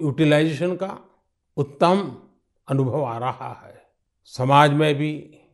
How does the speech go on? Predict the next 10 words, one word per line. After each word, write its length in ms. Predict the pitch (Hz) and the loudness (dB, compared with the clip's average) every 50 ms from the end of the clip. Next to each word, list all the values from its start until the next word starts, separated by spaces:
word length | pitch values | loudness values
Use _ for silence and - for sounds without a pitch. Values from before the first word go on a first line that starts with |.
| _ _ _ _ _ _ _ - | _ _ _ _ _ _ _ -12
गांव-गांव, 880 | 123 117 123 135 147 151 147 143 135 113 117 135 143 151 151 151 139 | -6 0 2 4 6 6 6 6 4 2 2 2 4 4 4 2 0
शहर-शहर 840 | - - 139 139 131 143 151 151 143 - - 143 139 135 143 156 156 | -2 0 0 2 4 4 4 2 0 -2 -2 0 2 2 4 2 2
में 200 | 156 165 160 156 | 0 0 -2 -2
भी, 400 | 147 151 160 175 - - - _ _ _ _ _ _ _ _ _ _ _ _ _ _ _ - | -2 -4 -6 -6 -10 -14 -20 _ _ _ _ _ _ _ _ _ _ _ _ _ _ _ -6
उसी 220 | - 127 - - 147 | -4 -4 -2 -2 -4
प्रकार 340 | 131 147 135 139 139 139 | -2 -2 -4 -2 -4 -4
से 160 | 117 101 131 117 | -4 -4 -4 -2
दफ्तरों 460 | 117 151 - - - 165 151 151 147 | 0 0 0 2 2 4 4 4 4
में 180 | 147 143 135 | 4 2 2
भी 380 | 123 120 120 123 123 127 - - | 2 0 -2 -4 -6 -8 -14 -20